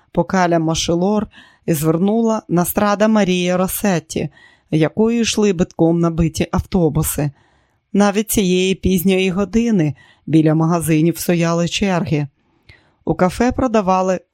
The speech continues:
гогоаші – смачні румунські пончики.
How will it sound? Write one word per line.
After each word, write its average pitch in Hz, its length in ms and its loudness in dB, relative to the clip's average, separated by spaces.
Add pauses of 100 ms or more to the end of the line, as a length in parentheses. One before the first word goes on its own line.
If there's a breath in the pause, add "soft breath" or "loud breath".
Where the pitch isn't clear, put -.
гогоаші – 180 960 0 (340 soft breath)
смачні 180 600 0
румунські 170 600 0
пончики. 151 760 -2